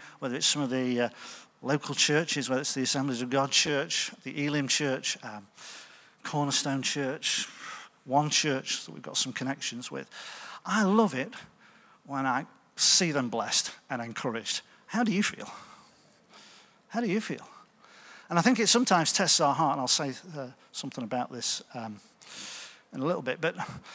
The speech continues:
so having said every Wednesday I pray for the staff, every Friday I pray for the churches round about and their leaders. It's part of my routine. It's what I do in my own personal prayers.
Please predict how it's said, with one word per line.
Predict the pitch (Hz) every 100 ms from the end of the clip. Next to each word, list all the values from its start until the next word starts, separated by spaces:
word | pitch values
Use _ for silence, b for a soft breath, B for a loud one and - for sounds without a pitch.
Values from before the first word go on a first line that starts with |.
| B
so | - 196
having | 180 240 262
said | - 190 175
every | 190 160 165
Wednesday | 151 190 190 - 156
I |
pray | 143 143
for | -
the | 123
staff, | - 135 120 - - - - - B B B B
every | 202 170 170
Friday | - 233 202 135 127 151 - B B
I | 139
pray | 156
for | 139 139
the |
churches | 131 160 156 - 127
round | 135 120
about | 127 120
and | 131
their | 131
leaders. | 139 165 113 - - B B B -
It's | - -
part | 240
of | 180
my | 151
routine. | 156 156 196 127
It's | -
what | 151
I | 151
do | 117 127 196 - B B -
in | 123
my | 120 120
own | 117
personal | 120 110 - 113
prayers. | - 160 135 117